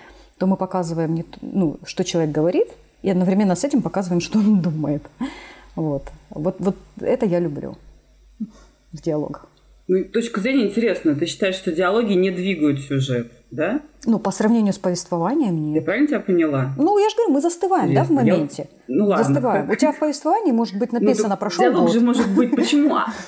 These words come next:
Speaker 2: а если это, э, допрос, там нет застывания в моменте, там в каждом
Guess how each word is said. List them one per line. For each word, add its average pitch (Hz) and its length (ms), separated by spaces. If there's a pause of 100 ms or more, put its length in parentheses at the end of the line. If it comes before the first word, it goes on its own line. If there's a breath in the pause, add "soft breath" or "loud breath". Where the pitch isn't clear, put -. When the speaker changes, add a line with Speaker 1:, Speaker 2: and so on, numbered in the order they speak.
(520)
Speaker 2:
а 208 120
если 269 420
это, - 380 (1200)
э, - 20
допрос, 185 680 (100)
там 156 200
нет 247 180
застывания 196 500
в 156 40
моменте, 170 420
там 151 240
в 151 100
каждом 175 580